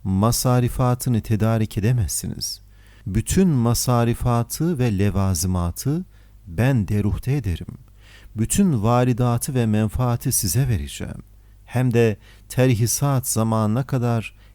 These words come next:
elinizde bırakacağım. İşte beş mertebe kâr içinde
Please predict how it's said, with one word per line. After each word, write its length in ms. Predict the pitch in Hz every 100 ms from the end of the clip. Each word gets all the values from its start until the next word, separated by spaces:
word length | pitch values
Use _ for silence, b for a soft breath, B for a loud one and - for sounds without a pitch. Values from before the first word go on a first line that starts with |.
| - -
elinizde 540 | 123 117 110 123 127
bırakacağım. 680 | 117 107 - 82 90 82 65 - - - - -
İşte 400 | - 120 107 85 b b -
beş 540 | 87 131 147 - -
mertebe 520 | 113 110 - 107 98
kâr 420 | - - 123 123
içinde 760 | 104 - 101 85 82 113 127